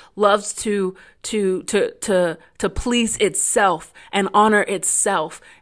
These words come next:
and not God. And so when we stand firm, meaning we have to begin to really hunger for the Bible,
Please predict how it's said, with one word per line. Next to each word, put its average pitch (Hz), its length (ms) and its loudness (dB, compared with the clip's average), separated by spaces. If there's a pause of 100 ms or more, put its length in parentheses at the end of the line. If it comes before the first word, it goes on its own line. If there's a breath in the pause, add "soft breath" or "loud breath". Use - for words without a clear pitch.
and 180 240 0
not 196 360 4
God. 202 420 2 (300 soft breath)
And 214 180 0
so 196 320 6
when 196 380 6
we 277 300 2
stand 226 680 -2
firm, 175 640 4
meaning 196 520 0 (1120 soft breath)
we 214 160 0
have 254 420 0
to 233 160 -2
begin 196 640 0 (320 loud breath)
to 202 200 0
really 208 420 4
hunger 233 640 0
for - 240 0
the 175 120 -4
Bible, 170 560 2